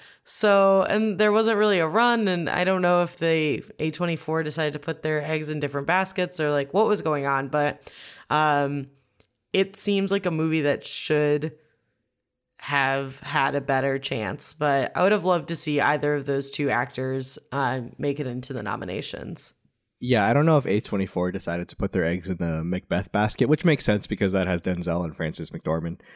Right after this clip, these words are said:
Speaker 2: and, um, one of the Coen brothers. I, I don't remember which one, but, uh,
Speaker 1: The one that is married to Frances. <laughs> That's
Speaker 2: Oh,
Speaker 1: all
Speaker 2: okay,
Speaker 1: I
Speaker 2: that
Speaker 1: know.
Speaker 2: one. <laughs> Um, so sorry to that man, but whatever. Um,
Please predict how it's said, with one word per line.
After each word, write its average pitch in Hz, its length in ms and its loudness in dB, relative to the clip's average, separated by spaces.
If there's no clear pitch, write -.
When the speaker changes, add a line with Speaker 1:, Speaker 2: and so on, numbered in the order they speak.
Speaker 2:
and, 78 360 -10
um, 80 540 -10
one 101 140 -2
of 87 40 -6
the 82 60 -4
Coen 80 260 -6
brothers. 76 420 -10
I, 78 80 -10
I 80 100 -8
don't 78 180 -6
remember 78 260 -8
which 80 180 -10
one, 80 160 -6
but, 82 300 -4
uh, 90 140 -4
Speaker 1:
The 165 80 2
one 170 200 0
that 170 260 -2
is 151 280 0
married 139 320 -4
to 139 80 -8
Frances. - 580 -8
<laughs> - 380 -8
That's - 180 0
Speaker 2:
Oh, 240 100 8
Speaker 1:
all - 60 2
Speaker 2:
okay, 98 80 4
Speaker 1:
I - 40 2
Speaker 2:
that 90 280 2
Speaker 1:
know. 202 80 2
Speaker 2:
one. - 40 -2
<laughs> - 0 -
Um, 113 500 2
so - 140 2
sorry 127 240 6
to 113 60 4
that 101 180 4
man, 82 160 0
but 90 180 -2
whatever. 82 300 -2
Um, 113 680 2